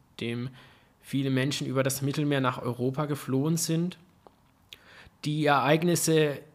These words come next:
Anfang September und der Brand im Flüchtlingslager Moria auf der griechischen Insel Lesbos haben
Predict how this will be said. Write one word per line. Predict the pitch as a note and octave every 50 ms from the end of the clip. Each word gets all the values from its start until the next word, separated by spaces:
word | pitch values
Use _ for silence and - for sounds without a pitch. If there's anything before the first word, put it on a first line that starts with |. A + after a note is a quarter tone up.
| _ _ _ _
Anfang | - C3+ C#3+ C#3+ - C#3
September | - - C#3+ C3 - - D3+ D#3+ F#3+ F3+ F#3 D#3+ D3
und | C#3 C#3
der | C3 C3+
Brand | C3 - - B2+ C3 C#3 D#3 E3+ E3 - - -
im | C3 C3+ C3
Flüchtlingslager | C3 - - C3 C#3 C3+ - - C#3 C3 C3 C3 - B2+ B2 B2 B2+ B2+ C3
Moria | B2+ B2+ B2+ C3+ D3+ D3+ E3+ E3 D3+ C#3+ C#3 C#3 C#3+ D3 C#3 - - - - -
auf | - B2
der | - C3+
griechischen | C3 - - D3 D3 D3 - D3 C#3 -
Insel | - C3+ C3 C3 C3 A#2+
Lesbos | B2 C3+ C3+ - - - C#3+ D3+ D3+ - - - - - - _ - - - - - - - - - - _ _ _ _ _ _ _ _ -
haben | - - - C3+ C#3 D3 D#3 D#3+ D#3 C#3+ B2+